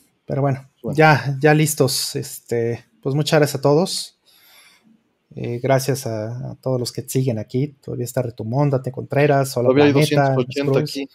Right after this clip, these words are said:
Speaker 1: No, no, sí, Cicloid, por su, eh, al, al brother, ¿quién fue el brother que me troleó con la pregunta de, de Eren?
Speaker 2: <laughs>
Speaker 1: Este, de Eren Jagger.
Speaker 2: Este,
Speaker 1: Este,
Speaker 2: ¿no fue el Kernel? No.
Speaker 1: No, no sé, pero, pero estuvo buena esa troleada, sí.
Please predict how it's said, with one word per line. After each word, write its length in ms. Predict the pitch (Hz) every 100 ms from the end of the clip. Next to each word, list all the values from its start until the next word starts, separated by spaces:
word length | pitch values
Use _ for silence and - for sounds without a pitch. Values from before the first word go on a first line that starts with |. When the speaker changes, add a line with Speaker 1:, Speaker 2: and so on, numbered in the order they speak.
| _ _ _ _ _ _
Speaker 1:
No, 220 | - 143
no, 240 | 135 127 131
sí, 260 | - 135 131
Cicloid, 540 | 131 131 147 175 180
por 220 | 175 135
su, 220 | 131 135 123
eh, 320 | 120 127 127
al, 340 | 127 127 127
al 200 | - 127
brother, 320 | 135 160 170 160
¿quién 200 | 175 175
fue 120 | 180
el 60 |
brother 320 | 170 170 175 175
que 100 | 139
me 120 | 131
troleó 400 | 135 123 143 151
con 120 | 151
la 100 | 127
pregunta 420 | 120 127 135 147 139
de, 380 | 123 113 117 -
de 180 | 143 131
Eren? 360 | 127 139 190 220 _ - - _ -
Speaker 2:
<laughs> 360 | - 202 - 175 143 139
Speaker 1:
Este, 420 | 127 - - 123
de 80 | 123
Eren 160 | 135 135
Jagger. 420 | 135 143 180 - _ - _ _ -
Speaker 2:
Este, 500 | 135 120 - 127 123
Speaker 1:
Este, 100 | 123
Speaker 2:
¿no 100 | 117
fue 120 | 160
el 60 | 139
Kernel? 340 | 147 180 190
No. 220 | 131 110 _ _ _ _ -
Speaker 1:
No, 260 | 151 156 151
no 80 | 151
sé, 200 | 147 139
pero, 400 | 131 117 120 117
pero 340 | 123 127 127
estuvo 280 | 127 143 156
buena 160 | 151 147
esa 160 | 135 131
troleada, 460 | 117 117 117 110
sí. 280 | - 127 120